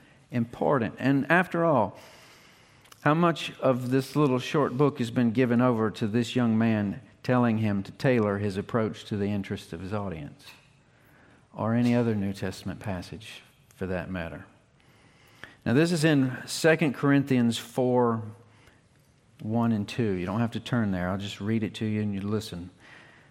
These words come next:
This is Paul talking about this type of thing. He says, "Therefore,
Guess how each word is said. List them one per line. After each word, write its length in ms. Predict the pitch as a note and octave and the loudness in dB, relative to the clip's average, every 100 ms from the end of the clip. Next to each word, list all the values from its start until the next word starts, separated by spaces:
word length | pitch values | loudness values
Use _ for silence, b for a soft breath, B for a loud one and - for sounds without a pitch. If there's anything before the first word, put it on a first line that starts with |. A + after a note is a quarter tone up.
| B | B
This 140 | B2 C3+ | -2 -2
is 100 | B2+ | 0
Paul 340 | - C#3+ B2+ | 4 6 6
talking 500 | - D3+ C#3+ C3+ A#2+ | 2 2 2 2 2
about 360 | G2 G#2+ F2+ A2 | 4 2 2 -2
this 240 | A2 - | -6 -4
type 280 | - A2+ G#2 | 0 0 -2
of 120 | G2 | -6
thing. 300 | - G2+ F#2+ | -4 -4 -2
He 80 | G#2 | -4
says, 340 | - G#2+ F#2+ | -2 -2 -2
"Therefore, 840 | - C#3+ F3+ E3+ - G2+ F#2 F#2 | 2 6 6 2 -2 -2 -2 -4